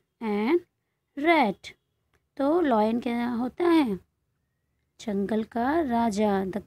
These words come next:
king of the forest, and rat। रैट आप लोगों ने अपने घर में देखा होगा, वो क्या होता है, छोटा सा होता है, और लायन क्या होता है, बड़ा होता है।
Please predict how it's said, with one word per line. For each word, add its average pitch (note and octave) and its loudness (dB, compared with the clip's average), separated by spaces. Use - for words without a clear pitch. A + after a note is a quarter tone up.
king A3+ -2
of G#3 -2
the A#3 4
forest, G#3 -2
and C4 0
rat। A#3 0
रैट A3+ -4
आप A#3 -6
लोगों B3 -2
ने B3+ -2
अपने B3+ -4
घर A#3+ -2
में A#3+ -2
देखा B3 -6
होगा, B3+ -2
वो B3 -8
क्या D4+ -2
होता D4 -4
है, G3+ -8
छोटा D4 0
सा A3+ -4
होता G3 -6
है, G3 -12
और A#3 -6
लायन G#3 -4
क्या A3+ -6
होता A3+ -8
है, D4+ -4
बड़ा A3 -2
होता G3 -4
है। G3 -10